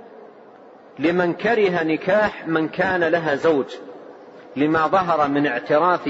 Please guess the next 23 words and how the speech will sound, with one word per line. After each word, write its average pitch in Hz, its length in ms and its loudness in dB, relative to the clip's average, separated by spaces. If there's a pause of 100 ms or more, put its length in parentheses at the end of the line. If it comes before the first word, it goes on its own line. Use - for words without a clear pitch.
(200)
أم 147 300 4
زرع 185 520 0
بإكرام 165 600 0
زوجها 180 520 2
الثاني 185 600 0
لها 202 380 0 (360)
بقدر 190 420 2
طاق-، 170 540 0
طاقته". 143 560 -2 (720)
ذكرت 170 440 -2
أن 143 280 0
زوجها 160 420 0
الثاني 147 540 -2 (600)
أكرمها 160 600 0
بقدر 180 500 0
طاقته، 165 520 0
ومع 160 420 0
ذلك 220 640 0 (380)
فحقرته 185 840 0
وصغرته 170 1000 2
بالنسبة 156 720 2
إلى 151 220 2
الزوج 143 460 4